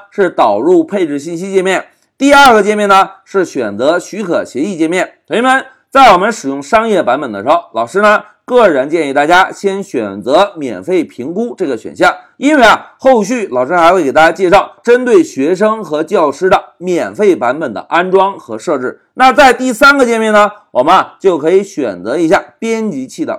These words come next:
配色方案。这三个界面设置完成之后，就可以来到欢迎界面。当我们第一次配置完成之后，以后再启动P Y charm的时候，每一次都是从欢迎界面开始。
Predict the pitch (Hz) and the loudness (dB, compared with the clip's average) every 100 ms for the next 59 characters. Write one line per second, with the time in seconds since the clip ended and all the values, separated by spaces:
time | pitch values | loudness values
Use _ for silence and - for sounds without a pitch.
0 | - 151 117 123 185 - _ _ - 330 | -10 -10 -6 -2 -2 -2 _ _ 0 2
1 | 226 220 277 285 240 240 240 202 - - | 2 2 2 2 2 0 -2 -2 -6 -4
2 | 262 208 160 156 214 233 240 254 - - | 0 0 2 0 0 2 4 4 2 -2
3 | 208 175 143 180 170 131 131 208 214 - | -2 -2 0 0 2 2 2 4 2 -2
4 | _ - 233 226 226 147 120 147 143 160 | _ 0 2 2 0 -6 -6 -6 -4 -4
5 | - _ _ - 277 311 - _ - 151 | -6 _ _ 2 4 4 -2 _ -6 -4
6 | 175 202 277 302 269 233 - - 254 208 | -2 0 0 2 2 2 0 0 0 2
7 | 165 - 147 202 208 220 240 - - _ | -2 -2 -2 -2 0 4 4 2 -4 _
8 | 175 165 160 269 247 - 262 214 151 - | -8 -2 2 2 0 0 2 4 2 -2
9 | 110 139 120 170 170 175 151 123 113 175 | -8 -8 -6 -4 -2 0 -2 -4 -2 -2
10 | - _ - 175 170 160 190 247 175 202 | -2 _ -4 0 2 0 0 -2 -2 -2
11 | 202 170 139 170 170 214 214 214 139 127 | 0 0 -4 -8 -6 2 2 2 -4 -10
12 | 143 143 120 101 131 127 92 101 - | -8 -8 -8 -8 -6 -6 -2 0 0